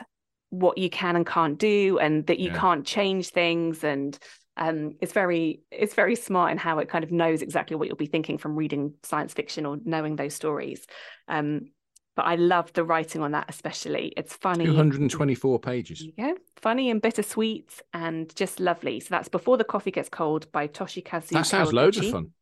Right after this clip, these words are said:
Speaker 2: How did you
Speaker 1: Really
Speaker 2: discover
Speaker 1: good.
Speaker 2: that?
Speaker 1: Uh, how did I discover it? Uh, was just browsing one day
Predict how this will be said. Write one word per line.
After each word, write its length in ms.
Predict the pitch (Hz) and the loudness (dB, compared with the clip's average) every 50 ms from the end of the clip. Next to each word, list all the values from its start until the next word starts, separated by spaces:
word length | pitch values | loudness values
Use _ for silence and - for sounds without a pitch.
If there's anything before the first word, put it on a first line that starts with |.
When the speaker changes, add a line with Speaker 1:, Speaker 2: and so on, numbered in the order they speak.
| _ _ _ _ _ - | _ _ _ _ _ -2
Speaker 2:
How 60 | 139 | -2
did 160 | 160 160 175 175 | -2 0 0 0
you 80 | 151 | 0
Speaker 1:
Really 40 | 147 220 226 | 0 0 0
Speaker 2:
discover 160 | 220 147 123 117 | -2 -2 -4 -4
Speaker 1:
good. 40 | |
Speaker 2:
that? 100 | 107 - - _ _ - - - - - - - - - _ _ | -6 -8 -10 _ _ -20 -20 -20 -20 -20 -20 -20 -20 -20 _ _
Speaker 1:
Uh, 460 | 415 415 427 427 427 427 415 415 403 381 - | -4 -4 -2 -2 -2 -2 -4 -4 -6 -6 -6
how 100 | 466 453 440 | -4 -4 -2
did 100 | 415 349 | 0 -2
I 40 | |
discover 360 | 277 240 - - 233 220 208 202 | -2 -4 -4 -6 -6 -4 -2 -2
it? 260 | 196 190 - - - _ _ _ _ _ _ _ _ _ _ _ _ _ _ _ _ _ _ _ _ _ _ _ _ _ | -4 -4 -4 -8 -16 _ _ _ _ _ _ _ _ _ _ _ _ _ _ _ _ _ _ _ _ _ _ _ _ _
Uh, 200 | - 285 277 269 - | 0 2 2 2 2
was 140 | 262 269 269 | 0 -2 -2
just 160 | - 320 - | -2 -4 0
browsing 480 | - 320 359 381 392 330 247 214 202 196 | 2 2 4 4 4 4 4 2 4 4
one 160 | 196 190 185 | 4 2 2
day 420 | 180 180 175 175 170 170 175 - | 2 2 4 4 4 2 0 -2